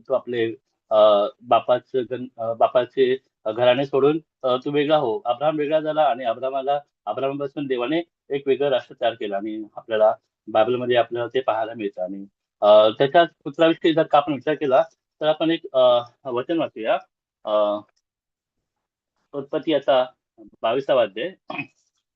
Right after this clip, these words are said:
त्या ठिकाणी आपल्याला मी, अ, आपल्याला पाहायला मिळतं की अब्रामाला, अ, देवाने, अ, शंभर वर्षाचा असताना त्याला काय दिला? पुत्र दिला. आणि, अ, त्या पुत्राचं नाव आपल्या सर्वांना ठाऊक आहे, आणि इस्हाक, आणि इस्हाक झाला.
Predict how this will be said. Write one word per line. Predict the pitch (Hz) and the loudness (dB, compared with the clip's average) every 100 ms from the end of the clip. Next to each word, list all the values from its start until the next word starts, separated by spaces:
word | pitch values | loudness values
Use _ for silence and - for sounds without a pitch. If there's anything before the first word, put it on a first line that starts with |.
| _ _ _ _ | _ _ _ _
त्या | 156 | 0
ठिकाणी | 160 170 170 180 180 _ _ _ | 2 2 0 0 -4 _ _ _
आपल्याला | 131 165 170 | -2 0 0
मी, | 165 165 151 | 0 -2 -2
अ, | - | 0
आपल्याला | 135 131 135 - 165 165 | 2 4 2 -2 -4 -2
पाहायला | 156 160 165 | -2 -4 -8
मिळतं | 160 160 | -6 -6
की | 151 | 0
अब्रामाला, | 139 120 151 147 156 160 - _ _ | 2 2 0 2 4 2 0 _ _
अ, | 120 117 117 113 113 117 | 0 4 4 4 -2 -4
देवाने, | 131 143 151 151 160 _ _ | -2 0 0 -2 -10 _ _
अ, | 113 117 | -6 -4
शंभर | - 135 156 | -6 -4 -2
वर्षाचा | 165 170 156 143 | -2 -4 0 0
असताना | 139 156 147 151 | 0 -4 -2 -4
त्याला | 143 131 | -4 -6
काय | 135 143 | -4 -4
दिला? | 135 | -4
पुत्र | 143 117 123 | -6 -10 -10
दिला. | 117 104 98 | -10 -4 -4
आणि, | 98 107 110 _ _ - | -4 -10 -14 _ _ 2
अ, | 101 104 | 6 6
त्या | 113 | 2
पुत्राचं | 110 - 127 123 123 120 123 | -4 -2 -4 -2 -8 -8 -10
नाव | 120 123 | 0 4
आपल्या | 117 131 120 | 4 4 2
सर्वांना | - 120 123 127 | 2 0 2 2
ठाऊक | 104 | 0
आहे, | 101 | -4
आणि | 107 | -8
इस्हाक, | 107 113 - 110 120 107 101 | -8 -8 -12 -8 0 2 2
आणि | 104 107 | -2 -4
इस्हाक | 98 117 | 0 2
झाला. | 113 101 | 2 2